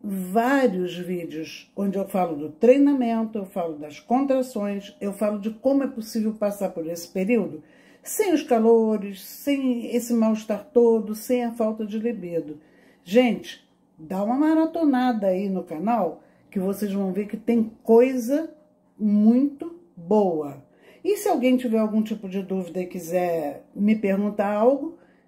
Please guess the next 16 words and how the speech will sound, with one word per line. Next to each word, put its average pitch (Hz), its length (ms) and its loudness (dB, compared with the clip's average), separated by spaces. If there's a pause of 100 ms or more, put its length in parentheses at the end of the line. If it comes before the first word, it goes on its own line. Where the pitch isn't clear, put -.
(380)
o 214 100 -2
meu 247 240 10
WhatsApp 247 500 2
eu 247 80 4
sempre 277 280 0
coloco 277 360 0
aqui 285 180 0
embaixo. 247 560 -2 (320)
Tô 220 160 2
lá 202 180 0
no 220 120 4
WhatsApp 240 500 0
também 269 280 -2
pra 254 140 0
orientar 254 440 2
vocês. 240 540 -6